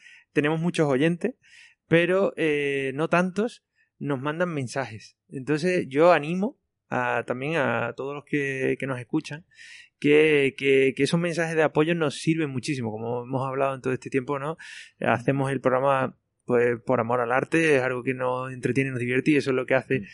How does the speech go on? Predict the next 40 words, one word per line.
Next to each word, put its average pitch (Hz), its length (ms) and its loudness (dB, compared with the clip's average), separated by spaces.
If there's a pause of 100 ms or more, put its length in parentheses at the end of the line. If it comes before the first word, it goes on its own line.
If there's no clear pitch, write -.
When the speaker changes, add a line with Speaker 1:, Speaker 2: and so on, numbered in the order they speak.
(320)
Speaker 1:
que 135 180 6
llevemos 127 360 0
cinco 131 340 0
años, 131 400 -6 (420)
eh, 123 540 0
en 131 80 0
esto. 131 340 -6 (400)
Pero 147 180 6
es 139 60 0
verdad 170 380 2
que 170 100 0
los 143 140 4
mensajes 131 420 -2
de 165 80 -2
cariño 156 400 -2
de 147 100 2
la 123 100 0
gente, 151 260 -4
que 127 180 -2
tenemos 131 300 -2
mu-, 151 260 -8
también 135 300 -4
algunos, 151 520 -2 (360)
eh, 127 400 4
de 123 240 6
"nos 120 160 -2
ha 135 40 -6
encantado 120 260 0
el 107 60 -6
programa", 131 320 0
eso, 160 300 2 (260)
sabemos, 143 360 2
incluso 143 320 2
hay 143 60 0
mucha 170 200 0
gente 175 200 0
que 175 80 2
nos 156 120 0
lo 143 80 4
dice 156 260 0